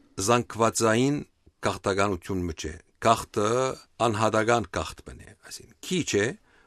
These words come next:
բայց կշարունակվի։ Ով որ այսօր Հայաստան գնաց,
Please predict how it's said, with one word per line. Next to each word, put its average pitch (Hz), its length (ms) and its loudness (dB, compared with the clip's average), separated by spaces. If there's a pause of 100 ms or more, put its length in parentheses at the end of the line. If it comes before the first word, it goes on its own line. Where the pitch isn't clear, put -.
(120)
բայց 143 300 2
կշարունակվի։ 95 800 -2 (680)
Ով 135 120 4
որ 135 160 4
այսօր 120 340 2
Հայաստան 107 600 2
գնաց, 101 440 -4